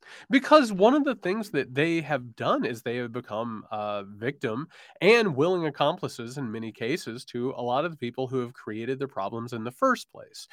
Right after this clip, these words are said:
I mean, Donald Trump was a charlatan, and everybody around him has been a charlatan. These are people who they recognized an opportunity to create some sort of a faux populist movement that was then completely, uh, taken over by things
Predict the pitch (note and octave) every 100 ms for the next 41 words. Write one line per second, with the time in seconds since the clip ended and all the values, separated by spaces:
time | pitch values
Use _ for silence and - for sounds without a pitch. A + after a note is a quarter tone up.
0 | - - - D3 G3 D3 D3+ A3 C4 -
1 | A#2 C3 - A#2+ B2 - - C#3+ - F3+
2 | G3 G2+ - - - - C#3 C#3 D3 F#3
3 | F#3 F3+ D#3 F#3+ A3 F#3+ B2 A2 G#2+ G2+
4 | - F#2 D#2 D2+ F2 G2 B2 E3 G#3 G3+
5 | C3+ B2+ B2 A#2 A#2+ A#2+ - - - C3+
6 | C3+ C3+ B2 F3 A3 G#3 F#3+ F#3+ F3 D#3
7 | D#3 C3 - C#3+ F3+ D3+ A2+ A#2+ B2 C3
8 | B2 B2+ - C3 C3 D3 C3+ - C3+ D3+
9 | D3 C#3+ C3 B2 - - D3 F#3 - C#3+
10 | D3 C3 B2+ - A#2 D3+ D#3 A#2+ D3+ -
11 | - - C3+ D3+ - - C#3+ F3+ C3 A#2+
12 | G3 F#3+ F#3 D3 B2+ C3+ C#3+ C3 C#3 C#3
13 | C3+ B2 B2+ B2+ - D3 C3+ B2 C3+ C3+
14 | A#2+ A2+ A#2 A2+ A2